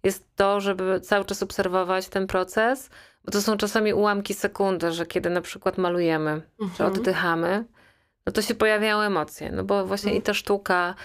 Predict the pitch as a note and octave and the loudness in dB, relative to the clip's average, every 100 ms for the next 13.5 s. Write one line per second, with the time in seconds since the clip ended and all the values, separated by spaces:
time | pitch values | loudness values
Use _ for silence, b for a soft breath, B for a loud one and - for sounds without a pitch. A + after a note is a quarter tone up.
0 | B B B - G#3 G3+ G3 G3 - G3 | B B B -2 0 2 2 -2 0 0
1 | F#3 F#3 F#3+ G3 G3 G3 G3 G3 G3 F#3+ | 2 2 2 0 0 0 2 2 2 0
2 | G3 G3 - F#3+ _ G#3 F#3+ F#3+ F#3+ F#3 | -2 -2 -2 -4 _ 0 0 0 -2 -2
3 | F#3+ F#3+ G3 - F#3 G3 G3 F#3+ - F3+ | -4 0 -2 -2 -6 0 0 0 -2 -2
4 | F3 F3+ F3+ F3+ F3 F3 F3 E3 D#3+ - | 0 -4 0 0 0 0 0 0 -2 -4
5 | - F3 E3+ D#3+ E3 - B B B B | 0 0 2 0 0 -6 B B B B
6 | _ F#3 F3+ F3+ F3+ F3+ F#3+ F3+ F3+ - | _ 2 4 4 2 0 0 0 -2 0
7 | E3+ E3+ F#3+ F#3 A3+ B3+ _ _ G3+ G#3+ | 0 -2 0 2 0 -6 _ _ 0 0
8 | A#3 A#3 A3 A3 G#3+ G#3+ - A3 A3 A3+ | 2 2 2 2 0 -2 -2 2 2 2
9 | A3+ F#3+ F3+ - - - - - F#3+ G#3+ | 2 2 0 -2 -2 -2 -2 0 0 2
10 | G3+ F3+ D#3+ E3 - F#3 E3+ E3 E3+ D#3+ | 2 0 -2 -2 -6 -4 -2 0 0 0
11 | - - F3 F#3 F#3+ - F#3+ G3+ G#3 G#3+ | -2 -2 -4 -4 -8 -6 -2 2 2 2
12 | F3+ D#3+ E3 - F#3+ - - G3+ - G#3 | 2 0 0 -2 -2 -4 -8 -8 -8 -4
13 | G3 F#3 E3+ E2 | 0 0 0 0